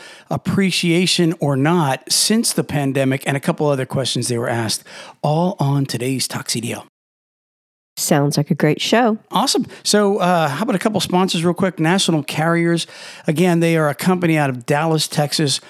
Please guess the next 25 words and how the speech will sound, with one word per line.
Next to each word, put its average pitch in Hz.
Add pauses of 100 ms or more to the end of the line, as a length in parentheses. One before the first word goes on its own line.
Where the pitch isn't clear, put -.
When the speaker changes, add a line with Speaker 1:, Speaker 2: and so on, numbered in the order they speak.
(200)
Speaker 1:
They 151
pull 143
reefers, 175
hundred 185
percent 151
no 135
touch. 143
They're 139
looking 147
for 127
students. 165 (480)
They're 151
looking 147
for 123
trainers. 160
They're 139
looking 143
for -
solos 156
and 170
lease 165
drivers. 131
Eight 190
eight 135
eight, 113